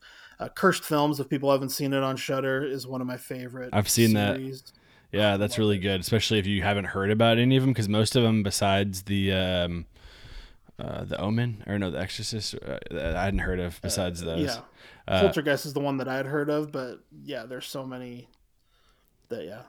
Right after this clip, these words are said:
Speaker 1: that you haven't.
Speaker 2: Yeah, there's been
Speaker 1: Oh, you know what? The, you know what a great film is, is on Netflix. It's called His House. Again, it's, like, totally unique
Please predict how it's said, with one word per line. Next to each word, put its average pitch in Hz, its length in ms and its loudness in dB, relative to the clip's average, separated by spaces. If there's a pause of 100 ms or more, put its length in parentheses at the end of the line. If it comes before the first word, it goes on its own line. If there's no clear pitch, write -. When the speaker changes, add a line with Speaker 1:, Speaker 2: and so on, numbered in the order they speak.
Speaker 1:
that - 100 -10
you - 100 -12
haven't. 120 400 -16
Speaker 2:
Yeah, 90 120 2
there's 107 160 2
been 156 120 6
Speaker 1:
Oh, 233 140 10
you 190 120 6
know 262 60 8
what? 277 200 10
The, 226 180 12
you 220 100 4
know 311 60 10
what 311 120 8
a - 20 6
great 180 280 6
film 165 220 4
is, 170 240 4
is 151 120 -2
on 139 180 2
Netflix. 139 420 0
It's 139 120 -10
called 127 180 -8
His 147 240 0
House. 151 520 -2
Again, 143 280 0
it's, 127 160 -6
like, 131 200 -4
totally 147 360 2
unique 131 560 -4